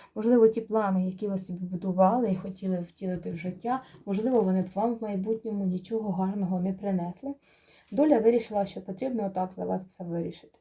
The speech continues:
І зруйнувала всі ваші плани. А це може бути в кращу сторону. Можливо, якісь проблеми ваші зруйнуються. Тут, звичайно, в кожного вона карта буде програватися по-своєму.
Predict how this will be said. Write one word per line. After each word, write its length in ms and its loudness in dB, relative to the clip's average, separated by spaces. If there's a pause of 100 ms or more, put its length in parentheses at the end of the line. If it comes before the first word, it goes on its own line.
І 220 -2
зруйнувала 580 2
всі 240 -6
ваші 320 -6
плани. 420 -8 (280)
А 80 -2
це 160 -4
може 260 0
бути 280 -8
в 80 -20
кращу 340 -4
сторону. 460 -6
Можливо, 360 0
якісь 240 -2
проблеми 480 4
ваші 300 0
зруйнуються. 680 -6 (540)
Тут, 200 0
звичайно, 460 2
в 120 -6
кожного 460 0
вона 260 0
карта 300 2
буде 180 -8
програватися 800 0
по-своєму. 800 -8